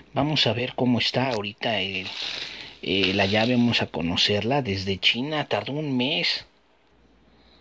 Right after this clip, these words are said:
Ya la estoy abriendo. Ya la estoy, la hice este dedito y aquí está la llave de,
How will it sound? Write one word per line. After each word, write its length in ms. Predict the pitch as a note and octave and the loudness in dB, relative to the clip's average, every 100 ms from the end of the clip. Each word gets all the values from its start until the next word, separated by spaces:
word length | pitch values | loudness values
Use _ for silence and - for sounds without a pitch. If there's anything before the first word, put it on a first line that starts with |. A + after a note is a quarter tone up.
| _ _ _ _ _ _ _ | _ _ _ _ _ _ _
Ya 160 | - B2 | 0 2
la 60 | B2+ | 4
estoy 220 | - B2 | 4 4
abriendo. 420 | A2 G#2+ A2+ D#3 B3 - - - - - - - - - - - | 2 2 0 0 -4 -8 -18 -14 -12 -10 -10 -6 -6 -6 -10 -4
Ya 80 | A#2 | -2
la 80 | A2+ | 0
estoy, 340 | - A2 A#2 | 0 -2 -4
la 320 | G#2 G#2 G#2+ F#2 | -2 -2 -2 -2
hice 240 | A#2 - | 0 2
este 220 | A#2+ - | 2 0
dedito 280 | G#2 A2 - | -2 -2 -2
y 120 | A#2 | -2
aquí 180 | G2 - | -2 -2
está 220 | A#2+ C#3+ | 0 0
la 100 | B2+ | 0
llave 320 | G#2+ A#2+ B2+ A#2 | 0 0 0 0
de, 280 | G#2+ A2 | -2 -2